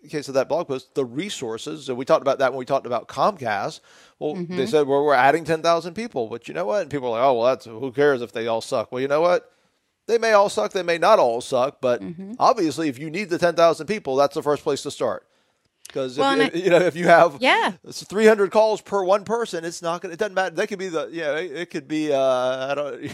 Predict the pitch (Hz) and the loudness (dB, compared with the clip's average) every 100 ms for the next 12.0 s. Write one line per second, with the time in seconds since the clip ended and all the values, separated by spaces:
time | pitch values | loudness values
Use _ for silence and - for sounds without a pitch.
0 | - 208 185 165 143 135 127 139 131 123 | -8 -4 -4 -4 -4 -2 -4 -4 -8 2
1 | 214 196 151 196 196 190 180 156 185 156 | 2 2 -2 -2 0 -2 -2 0 0 2
2 | 147 151 165 160 160 185 180 220 320 - | 0 -4 -6 -6 -2 2 2 2 -2 -2
3 | 339 247 339 151 160 180 190 196 185 151 | -2 -4 0 4 4 4 4 4 4 4
4 | 143 139 147 143 151 143 175 208 190 185 | 4 -2 -6 -4 -2 -2 -4 0 0 2
5 | 190 170 185 170 165 190 175 156 156 160 | -2 -2 -2 -2 -2 -2 -2 0 -2 0
6 | 175 139 - 147 135 143 135 120 104 117 | 0 -2 0 -2 -2 -6 -2 -4 -4 -10
7 | - 135 127 135 113 127 127 - 110 _ | -8 -8 -8 -14 -12 -12 -12 -14 -18 _
8 | _ _ _ _ _ _ _ - - - | _ _ _ _ _ _ _ -20 -20 -18
9 | - - 165 156 - 175 156 156 160 143 | -18 -18 -16 -14 -12 -10 -8 -8 -4 0
10 | 139 135 147 139 143 143 165 240 196 156 | 2 4 2 2 0 -2 -6 -2 0 0
11 | 147 127 110 - 101 - - - - - | -2 -8 -8 -14 -18 -18 -20 -20 -20 -20